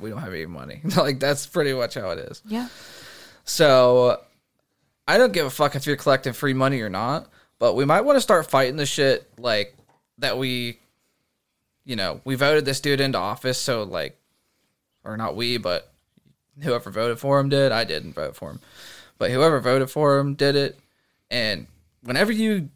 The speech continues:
Speaker 1: stop getting your free money, you're really gonna be hurting.
Speaker 2: Right.
Speaker 1: Because you're gonna be,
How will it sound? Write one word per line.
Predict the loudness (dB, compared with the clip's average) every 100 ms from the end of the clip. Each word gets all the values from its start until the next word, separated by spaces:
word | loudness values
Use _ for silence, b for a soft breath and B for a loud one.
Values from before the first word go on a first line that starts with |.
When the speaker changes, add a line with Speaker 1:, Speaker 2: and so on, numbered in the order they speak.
| -8
Speaker 1:
stop | 0 2 2 0
getting | -2 0 0
your | -2
free | -2 -2
money, | 0 0 -2 -4 -8 _ _ _ _ _ _
you're | 2 4 4
really | 4 4 4
gonna | 0
be | -4
hurting. | -6 -8 -12 -14 -20 _ _ _
Speaker 2:
Right. | -4 -2
Speaker 1:
Because | 0 -2 0
you're | 0
gonna | 0
be, | -2